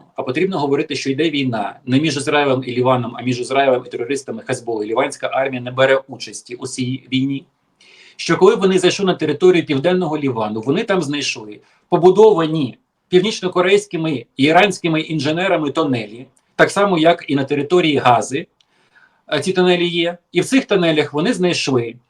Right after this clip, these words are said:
корнети, протитанкові ракетні комплекси «Корнет» з фугасною частиною,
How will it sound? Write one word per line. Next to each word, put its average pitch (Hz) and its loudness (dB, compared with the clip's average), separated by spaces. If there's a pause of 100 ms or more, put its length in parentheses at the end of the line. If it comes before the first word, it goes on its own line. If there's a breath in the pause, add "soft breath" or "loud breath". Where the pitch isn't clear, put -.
(340)
корнети, 151 2
протитанкові 180 -2
ракетні 165 -4
комплекси 165 -2
«Корнет» 135 -2
з - -18
фугасною 170 0
частиною, 120 -14